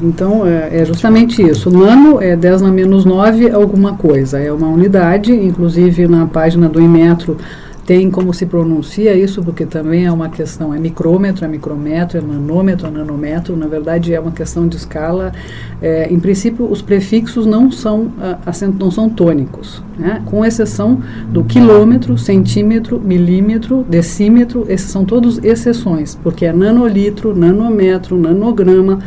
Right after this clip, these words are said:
e não nanômetro, e nem micrômetro. O micrômetro é um instrumento, então é micrômetro, nanômetro,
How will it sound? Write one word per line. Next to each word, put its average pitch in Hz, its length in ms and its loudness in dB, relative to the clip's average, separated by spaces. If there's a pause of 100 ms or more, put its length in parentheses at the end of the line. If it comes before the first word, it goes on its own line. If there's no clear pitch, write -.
(360)
e 175 60 2
não 180 200 4
nanômetro, 190 720 4 (180)
e 170 80 0
nem 170 200 4
micrômetro. 185 760 2
O 147 40 -12
micrômetro 190 720 -2
é 220 60 -4
um 214 120 0
instrumento, 190 720 -2
então 160 160 -10
é 156 60 -4
micrômetro, 202 1040 -2 (180)
nanômetro, 190 1080 2